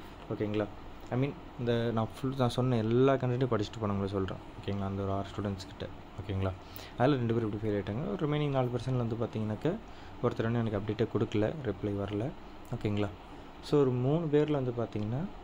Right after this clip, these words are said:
ரெண்டு பேர் exam clear பண்ணிருக்காங்க. ஓகேங்களா? But எப்போதுமேங்க, ஒரு ஸ்டூடெண்ட்டுடைய நம்மள்ட்ட படிக்கிறாங்கன்னா, எல்லாருமே வந்து ஒரே இன்ஸ்டியூட்ல படிக்க மாட்டாங்க. So, இன்னொரு இன்ஸ்டியூட்ல படிச்சுட்டு இந்த இன்ஸ்டியூட்ல படிப்பாங்க. யூ பி எஸ் சிலாம் அப்படி தான். ஆ, டெல்லியில ஒரு coaching படிச்சிருப்பாங்க,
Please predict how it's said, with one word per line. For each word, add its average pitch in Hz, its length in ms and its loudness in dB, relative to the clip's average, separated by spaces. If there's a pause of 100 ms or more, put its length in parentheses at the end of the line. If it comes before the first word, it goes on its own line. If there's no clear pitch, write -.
(180)
ரெண்டு 120 280 2
பேர் 127 200 4
exam 113 280 0 (100)
clear 107 260 2
பண்ணிருக்காங்க. 98 480 -2 (840)
ஓகேங்களா? 98 380 -2 (600)
But 117 220 4
எப்போதுமேங்க, 135 640 4 (300)
ஒரு 104 140 2 (140)
ஸ்டூடெண்ட்டுடைய 120 580 4
நம்மள்ட்ட 107 320 0 (120)
படிக்கிறாங்கன்னா, 107 640 0 (500)
எல்லாருமே 160 520 6
வந்து 143 220 4
ஒரே 127 240 6
இன்ஸ்டியூட்ல 123 360 -2
படிக்க 107 240 0
மாட்டாங்க. 104 560 -2
So, 110 100 2
இன்னொரு 110 280 4
இன்ஸ்டியூட்ல 123 300 2
படிச்சுட்டு 117 280 0
இந்த 123 240 4
இன்ஸ்டியூட்ல 110 320 0
படிப்பாங்க. 107 440 0
யூ 143 120 2
பி 147 120 0
எஸ் 135 100 2
சிலாம் 143 60 0
அப்படி 113 240 0
தான். - 520 -4
ஆ, - 20 4
டெல்லியில 127 340 6
ஒரு 117 180 2
coaching 110 240 2
படிச்சிருப்பாங்க, 104 560 0